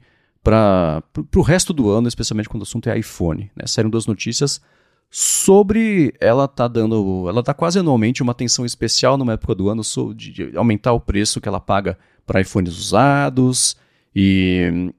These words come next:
aliás, eu vou fazer o seguinte, junto disso eu vou até trazer uma pergunta do Sanderson Marinho, que a notícia é, Apple aumenta o preço que ela paga, o crédito aí pra quem for comprar um iPhone quinze e o crédito que ela paga pra quem tá, tem um iPhone, leva o iPhone velho lá pra fazer a troca, né?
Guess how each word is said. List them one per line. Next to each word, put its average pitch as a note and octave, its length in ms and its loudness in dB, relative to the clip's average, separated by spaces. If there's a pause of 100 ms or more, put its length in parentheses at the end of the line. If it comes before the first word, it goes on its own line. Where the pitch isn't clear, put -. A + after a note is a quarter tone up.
aliás, A3+ 300 2
eu G#3+ 80 2
vou G3 80 -4
fazer G3+ 180 -4
o - 20 -2
seguinte, F#2 460 -4
junto C#3+ 300 2
disso A#2+ 240 -2
eu C3+ 40 -8
vou C3+ 60 -2
até E3 120 -8
trazer D3+ 240 -2
uma D3 120 0
pergunta A#2+ 320 -4
do A2 100 -6
Sanderson G#2+ 440 -2
Marinho, F#2 520 2 (320)
que - 140 -6
a D3+ 80 2
notícia F3 360 2
é, F#2 160 0 (460)
Apple D#3 440 2
aumenta G#2+ 520 -2
o D#3 140 -8
preço F#2+ 320 -2
que - 80 -10
ela F2+ 100 -6
paga, C#3 320 0
o C3 40 -2
crédito D#3 440 -2
aí B2 200 2
pra D#3 120 -2
quem D3+ 140 -8
for C#3 160 -6
comprar C3+ 300 -2
um G2 100 0
iPhone G2+ 280 -2
quinze C3+ 500 0 (340)
e A2 80 0
o B2+ 60 2
crédito A2+ 280 0
que - 80 -6
ela B2 100 -2
paga G#2+ 280 0
pra A#2 140 -6
quem B2 160 -6
tá, G#2 520 0 (240)
tem B2 100 0
um B2+ 100 2
iPhone, G#2+ 220 -6
leva A#2+ 180 2
o - 20 2
iPhone B2 240 0
velho F2+ 320 0
lá F2+ 200 -2 (380)
pra G2+ 160 0
fazer G2+ 580 0
a A2 80 0
troca, F#2 360 -4
né? G#2+ 160 -2